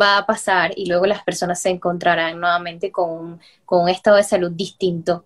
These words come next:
Así que es un periodo pasajero, esperemos que no traiga repercusiones que sean duraderas. Gracias, doctor, por acompañarnos.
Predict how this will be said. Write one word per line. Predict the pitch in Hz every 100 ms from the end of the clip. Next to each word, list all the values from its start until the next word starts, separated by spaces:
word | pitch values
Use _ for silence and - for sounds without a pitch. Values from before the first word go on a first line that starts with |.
| _
Así | 160 -
que | 165 185
es |
un | 190
periodo | 196 196 185 190
pasajero, | 208 - 196 214 202
esperemos | 240 185 - 180 175 185 -
que | 214
no | 185 175
traiga | 185 175 185
repercusiones | 208 208 180 - 175 175 160 175
que | 208 185
sean | 175 165 165 180
duraderas. | 180 160 156 156 160 -
Gracias, | 214 208 208 190
doctor, | 185 - 208
por | 190 185
acompañarnos. | 180 185 185 196 196 170 170 160 -